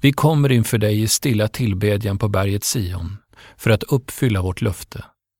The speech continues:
Eftersom du svarar på bön kommer alla människor till dig. Du förlåter oss de synder som ständigt plågar oss.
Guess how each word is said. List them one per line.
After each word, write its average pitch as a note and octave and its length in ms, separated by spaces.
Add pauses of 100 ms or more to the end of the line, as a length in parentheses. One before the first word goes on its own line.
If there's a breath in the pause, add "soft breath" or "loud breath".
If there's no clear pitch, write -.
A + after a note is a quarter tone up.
(120)
Eftersom B2 400
du B2+ 80
svarar D3 480
på A2 140
bön G2 420 (200 loud breath)
kommer C#3 320
alla A2+ 200
människor A2+ 400
till A2 120
dig. F#2+ 360 (680 loud breath)
Du A#2 140
förlåter B2+ 560
oss A2 140
de A2 160
synder G#2+ 440
som A#2 200
ständigt - 480
plågar A2+ 420
oss. - 420